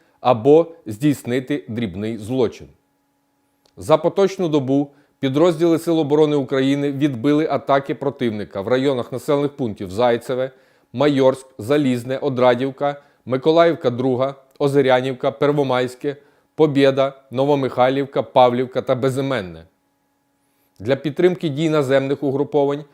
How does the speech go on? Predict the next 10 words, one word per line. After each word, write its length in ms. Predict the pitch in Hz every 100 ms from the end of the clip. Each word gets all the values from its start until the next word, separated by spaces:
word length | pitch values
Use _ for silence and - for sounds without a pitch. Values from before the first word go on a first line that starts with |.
| _ _
авіація 460 | 113 139 165 175 165
Сил 240 | 160 147
оборони 420 | 135 135 151 156
протягом 480 | 147 147 147 135 127
доби 360 | 123 117 143 147 _ -
уразила 720 | 131 123 131 127 139 143 139
два 300 | 104 107 135
опорних 680 | 156 139 - 131 131 147 -
пункти 300 | 113 117 127
противника. 720 | 110 127 135 101 80 76 -